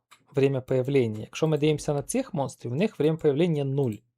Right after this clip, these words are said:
Тобто це міньйони.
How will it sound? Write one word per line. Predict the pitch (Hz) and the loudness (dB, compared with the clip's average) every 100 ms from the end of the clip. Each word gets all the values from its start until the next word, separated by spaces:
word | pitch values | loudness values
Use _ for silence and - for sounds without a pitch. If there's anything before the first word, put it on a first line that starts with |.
| _ _ _ _ _ _ _ _ _ _ _ _ _ _ _ _ _ _ - | _ _ _ _ _ _ _ _ _ _ _ _ _ _ _ _ _ _ -2
Тобто | 143 - 135 | -2 -2 -6
це | - 135 | -2 -2
міньйони. | 131 131 135 113 | -2 2 2 2